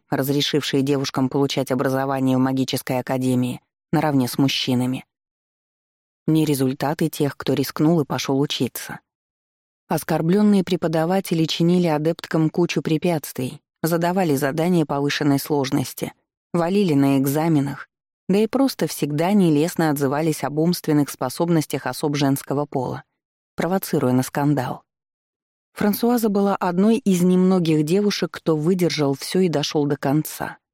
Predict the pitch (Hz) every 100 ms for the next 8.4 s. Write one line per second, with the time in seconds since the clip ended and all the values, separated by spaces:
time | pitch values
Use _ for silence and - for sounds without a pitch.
0 | _ _ 190 196 202 196 - 180 175 -
1 | 190 202 202 - 160 156 156 147 143 170
2 | 196 - 143 127 117 - 131 131 139 _
3 | _ _ _ _ 190 240 - 185 180 190
4 | 202 190 151 143 185 185 151 - 143 151
5 | 123 71 - - _ _ _ _ _ -
6 | 175 165 - - 196 214 190 170 165 151
7 | 143 143 170 - 151 143 143 156 156 151
8 | 147 131 - 139